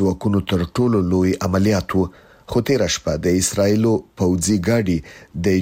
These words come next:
جنین د کډوالو د کمپ د تلاشۍ له یوې پوستې څخه د وتلو په حال کې لیدل شوي دي. د اسوسییټډ پریس خبري اژانس یو خبریال ویلي دی چې پرون سهار وختي په کمپ کې دننه د اسرائیلي سرتیرو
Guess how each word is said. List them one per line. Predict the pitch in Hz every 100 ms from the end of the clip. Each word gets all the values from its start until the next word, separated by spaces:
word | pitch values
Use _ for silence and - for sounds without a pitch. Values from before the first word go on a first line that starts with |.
| 82
جنین | 98 101 127 101
د | 76 -
کډوالو | 90 82 107 107 78
د | 85 -
کمپ | 117 120 - - - -
د | -
تلاشۍ | 117 120 113 135
له | 107
یوې | 85 80 76
پوستې | - 82 - 131 -
څخه | - 101
د | 73
وتلو | 85 131 107 -
په | 71
حال | 92 90
کې | 104 92 - 95
لیدل | 95 101 98 -
شوي | 123 98 92
دي. | 101 - - - -
د | 131
اسوسییټډ | 123 143 131 127 117 104 -
پریس | 113 -
خبري | 101 90 104 104
اژانس | 101 110 107 - -
یو | 87 -
خبریال | 87 90 98 82 76
ویلي | 104 123 120
دی | 123 -
چې | 127 - - - -
پرون | 107 107 -
سهار | 98 104 101
وختي | 95 - 110 73 -
په | 98 -
کمپ | 113 110 -
کې | 117 98 104
دننه | 110 127 90 67 - _ _ _ _
د | - 113
اسرائیلي | 120 113 117 127 123
سرتیرو | 95 78 104 85